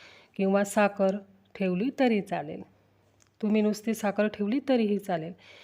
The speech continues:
आणि त्याचबरोबर आपल्याला प्रसादावर, नैवेद्यावर तुळशीपत्र ठेवायचे असतात. तुळशीपत्र किंवा मंजिरी नैवेद्यावर ठेवायची आहे. त्याशिवाय स्वामी महाराजांना नैवेद्य दाखवायचा नाही. तर येथे मी पूजेची मांडणी केली आहे.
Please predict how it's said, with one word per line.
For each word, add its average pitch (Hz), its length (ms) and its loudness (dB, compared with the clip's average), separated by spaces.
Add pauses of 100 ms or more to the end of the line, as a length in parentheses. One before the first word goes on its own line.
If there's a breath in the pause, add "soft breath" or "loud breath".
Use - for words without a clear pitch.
(280 loud breath)
आणि 214 260 4
त्याचबरोबर 226 760 4
आपल्याला 202 540 2 (380 loud breath)
प्रसादावर, 196 640 2
नैवेद्यावर 190 600 2
तुळशीपत्र 196 640 -4
ठेवायचे 180 480 -6
असतात. 165 340 -14 (680 soft breath)
तुळशीपत्र 190 540 0
किंवा 196 380 2
मंजिरी 196 440 2
नैवेद्यावर 185 540 2 (120)
ठेवायची 185 440 -2
आहे. 170 240 -6 (100)
त्याशिवाय 202 440 2
स्वामी 202 280 0
महाराजांना 190 500 2
नैवेद्य 180 420 2
दाखवायचा 170 540 -4
नाही. 185 240 -4 (520 soft breath)
तर 247 80 4
येथे 247 240 6
मी 247 120 6
पूजेची 226 380 0
मांडणी 220 400 4
केली 214 340 0
आहे. 220 320 0